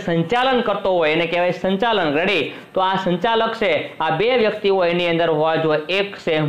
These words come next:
માલિક અને બીજું હોવું જોઈએ સંચાલન. આપને પૂછ-, પૂછવામાં આવે કે કોઈ પણ સંસ્થાના અસ્તિત્વ માટે કયા બે તત્વો અગત્યના છે,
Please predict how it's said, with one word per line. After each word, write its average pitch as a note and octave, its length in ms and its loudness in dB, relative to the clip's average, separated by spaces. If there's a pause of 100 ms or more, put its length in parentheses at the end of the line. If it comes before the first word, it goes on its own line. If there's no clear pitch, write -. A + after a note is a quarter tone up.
(140)
માલિક F#3 420 2 (300)
અને E3 160 0
બીજું C#3+ 380 0
હોવું C3 220 0
જોઈએ D#3 320 0 (360)
સંચાલન. E3+ 520 0 (180)
આપને C#3+ 260 0 (120)
પૂછ-, E3 180 -2
પૂછવામાં F#3 520 0
આવે F3+ 180 2 (300)
કે E3+ 80 2 (140)
કોઈ F#3+ 280 2
પણ C4 280 0
સંસ્થાના F#3 680 -2 (100)
અસ્તિત્વ F#3+ 420 -2
માટે E3 360 4 (340)
કયા F#3 380 2
બે B3+ 80 4 (120)
તત્વો F#3 360 2 (160)
અગત્યના D#3 800 0 (100)
છે, F#3+ 160 0